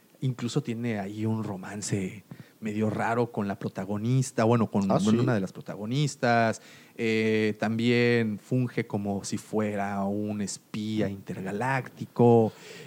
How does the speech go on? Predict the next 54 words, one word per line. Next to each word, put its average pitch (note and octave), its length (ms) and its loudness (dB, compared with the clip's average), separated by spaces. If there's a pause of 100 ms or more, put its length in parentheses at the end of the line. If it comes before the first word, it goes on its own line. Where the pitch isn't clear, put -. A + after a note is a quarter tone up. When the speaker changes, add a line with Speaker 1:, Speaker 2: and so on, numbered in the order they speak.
Speaker 1:
En B2 160 4
Speaker 2:
Ah, A#2 40 6
Speaker 1:
una C#3 180 6
Speaker 2:
bueno, C3+ 140 8
pues, C3+ 100 12
Speaker 1:
parte C#3 160 10
Speaker 2:
la, A2+ 60 8
sa-, A2+ 80 10
Speaker 1:
lo - 60 6
Speaker 2:
¿sabes A#3+ 240 8
qué? G3 280 8
La D3+ 140 10
ventaja D#3+ 480 6
de C3+ 120 8
esto D3+ 400 2
es - 120 -2
que - 80 2
estos G#3 220 2
personajes C#3 540 4
que A#2 100 6
si - 160 -2
no A2 220 8
les D3+ 140 6
dieron C3+ 280 6
mucha B2+ 500 4
fuerza A2+ 680 6
en G#2+ 80 8
un A2+ 100 8
momento, G#2 540 6 (400)
puedes C#3+ 280 6
sacar A#2 480 0 (180)
líneas B2 540 0
del F2+ 180 0
tiempo A2+ 280 0
de F2 60 -2
todos G2 220 -2
lados. F#2+ 200 0
Speaker 1:
Pues F2+ 100 -6
ahí G2 60 -10
está, - 280 -4
pues F#2+ 140 -8
de A2 80 0
eso - 160 -6
se A2 100 -4
trata A#2 260 -6
Star D#3 280 0
Wars, A2+ 180 0
básicamente, D3+ 680 2
<laughs> - 40 -4
¿no? F3+ 160 6
Speaker 2:
Así D#3 260 4
Speaker 1:
Todos D3+ 220 6
Speaker 2:
es. E3 60 8
Speaker 1:
los, B2+ 180 4